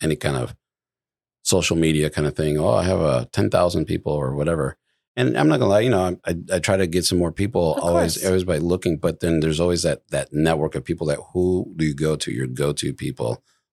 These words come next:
Speaker 1: for whatever referral you need to, to have.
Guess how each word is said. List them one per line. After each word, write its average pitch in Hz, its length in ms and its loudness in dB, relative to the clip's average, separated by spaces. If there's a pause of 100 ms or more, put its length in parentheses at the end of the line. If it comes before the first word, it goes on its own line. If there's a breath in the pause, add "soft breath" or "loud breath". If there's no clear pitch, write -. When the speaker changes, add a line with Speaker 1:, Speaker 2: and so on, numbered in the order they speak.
(160)
Speaker 1:
for 71 560 2
whatever 73 840 0 (240)
referral 73 560 0
you 69 120 -2
need 71 180 -4
to, 65 220 -4
to 62 120 -14
have. 62 420 -4